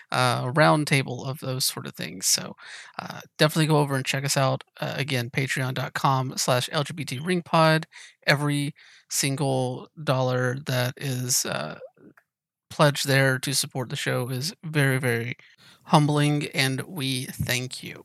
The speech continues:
We also have a, a merch store over on Brainbuster Tees. Go to brainbuster tees dot com and search L G B T in the ring. Uh, we got t-shirts, tank tops, all kinds of good stuff. And, you know,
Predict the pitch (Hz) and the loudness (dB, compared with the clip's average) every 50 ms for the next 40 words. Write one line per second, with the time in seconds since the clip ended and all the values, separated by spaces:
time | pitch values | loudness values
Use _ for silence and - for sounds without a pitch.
0 | _ _ _ _ _ - 135 131 127 131 135 135 - 156 156 151 160 165 170 180 | _ _ _ _ _ 0 2 4 6 6 6 6 6 6 6 6 8 8 8 8
1 | 185 185 190 - 135 156 165 170 170 165 - - - 170 170 180 208 254 254 - | 6 4 0 -2 0 4 4 4 4 4 2 0 -2 0 2 2 2 2 2 0
2 | - - - 151 135 127 123 120 131 139 156 160 147 147 147 147 143 - 143 160 | 0 0 0 2 2 2 4 2 2 2 2 4 4 4 4 4 2 2 2 2
3 | 180 185 175 165 160 156 - - - 147 139 - - - 156 156 135 117 - 135 | 2 2 2 2 2 2 2 0 0 -2 -2 -2 -2 -2 0 -2 -2 -2 -2 0
4 | 143 - - 147 151 131 131 131 127 127 127 131 135 - - 143 135 135 131 143 | 2 2 2 2 0 -2 -2 -2 -2 -2 -2 -4 -4 -4 -2 -2 -2 -2 -2 -2
5 | 131 - - 147 - - - 139 135 151 - 135 131 139 - - 160 139 139 139 | -4 -4 -4 -6 -6 -4 -4 -4 -2 -2 -4 -4 -6 -6 -2 2 4 4 6 4
6 | 135 135 127 127 - - - 151 135 135 - - 170 147 143 156 131 - 131 131 | 4 2 -2 -2 -2 0 0 0 0 -2 -4 -4 -4 -4 -4 -4 -4 -4 -6 -6
7 | - - 143 131 131 135 127 127 135 160 160 185 196 202 214 214 - - - - | -6 -6 -6 -6 -4 -6 -6 -6 -4 0 0 2 2 2 0 -4 -6 -10 -14 -14
8 | - - - _ - 123 123 123 123 123 127 120 - - - - 180 175 - - | -14 -16 -14 _ -2 0 2 2 2 0 0 -4 -6 -6 -4 0 2 2 4 4
9 | 170 165 165 - - 143 135 135 - - 139 135 135 131 - - - - - - | 2 2 0 -2 -2 -2 -4 -4 -2 0 2 2 2 0 0 0 0 2 0 0
10 | 131 127 - 127 123 135 127 139 127 - - 135 127 131 - - - - - - | -2 -4 -6 -6 -6 -6 -6 -4 -4 -2 -2 -2 -2 -4 -6 -10 -16 -16 -16 -16
11 | - - - 135 139 143 143 143 143 143 143 143 139 139 - - _ _ _ _ | -10 -4 0 2 4 4 4 4 2 2 0 0 -2 -2 -4 -10 _ _ _ _
12 | _ - 160 143 123 120 127 143 | _ -6 -4 -2 -2 -2 -2 -4